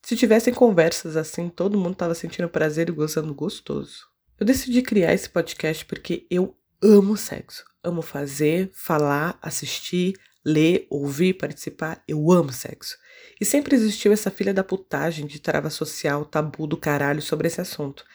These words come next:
E isso sempre me deixou puta. Acho que deu pra perceber, né? Porque sexo é muito mais do que putaria. É saúde,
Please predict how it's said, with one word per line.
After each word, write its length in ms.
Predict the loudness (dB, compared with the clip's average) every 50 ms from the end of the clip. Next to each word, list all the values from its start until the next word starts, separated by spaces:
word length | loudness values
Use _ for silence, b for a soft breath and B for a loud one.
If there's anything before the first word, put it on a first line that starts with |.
| B B B B B B B
E 100 | 2 2
isso 180 | 4 4 4
sempre 520 | 4 2 2 2 2 2 2 0 -2 -4 -4
me 80 | 0
deixou 320 | 0 0 0 0 -2 -4 -4
puta. 500 | -4 -6 -8 -8 -8 -8 -10 -12 -14 -16 _ _ _ _ _ _ _ _
Acho 160 | -2 -2 0
que 60 | 0 0
deu 120 | 2 2
pra 80 | 4 4
perceber, 420 | 4 4 4 2 2 2 0 0
né? 220 | 0 -2 -2 -4 -6 _ _ b b b b b _ _
Porque 240 | 4 4 4 4
sexo 400 | 2 2 0 0 0 0 0 0
é 40 | 0
muito 280 | 2 2 2 2 0 -2
mais 220 | -2 -2 -4 -4
do 80 | -4 -6
que 80 | -8
putaria. 640 | -8 -8 -8 -6 -4 -4 -4 -2 -2 -4 -4 -6 -8 -8
É 60 | -6 -6
saúde, 680 | -4 -2 0 0 0 2 2 2 0 0 0 -4 -4